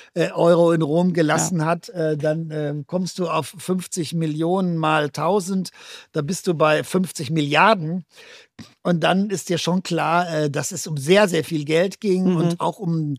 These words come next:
Speaker 1: aber ich muss mal sagen, jetzt Geld hin oder her, die haben's ja auch verdient. Die haben wirklich hart gearbeitet und die haben
Speaker 2: Ja.
Speaker 1: eine, die Stadt vorbereitet und ich finde, das war ein tolles, erfolgreiches, rührendes,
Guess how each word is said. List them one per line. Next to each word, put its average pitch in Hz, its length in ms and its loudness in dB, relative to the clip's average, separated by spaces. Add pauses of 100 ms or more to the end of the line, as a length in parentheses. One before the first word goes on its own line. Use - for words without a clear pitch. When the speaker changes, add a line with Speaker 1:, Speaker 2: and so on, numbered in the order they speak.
(600)
Speaker 1:
aber 214 280 0
ich - 180 -6
muss 226 220 -2
mal 269 100 4
sagen, 220 480 -2
jetzt 190 180 -4
Geld 214 220 0
hin 240 220 -2
oder 196 160 -2
her, 202 240 2
die 180 160 0
haben's 190 180 2
ja 196 80 0
auch 185 80 -4
verdient. 139 540 -6
Die 175 60 0
haben 175 100 -2
wirklich 208 220 -4
hart 196 180 -4
gearbeitet 202 580 0
und 175 160 -6
die 170 80 0
haben 170 140 4
Speaker 2:
Ja. 190 60 6
Speaker 1:
eine, 160 200 0 (420)
die 160 60 -6
Stadt 202 240 0
vorbereitet 165 760 -2
und 160 200 -8
ich 185 160 -8
finde, 190 640 0
das 175 240 -6
war 175 80 2
ein 165 400 -4
tolles, 185 540 -2
erfolgreiches, 165 960 -6 (340)
rührendes, 180 800 2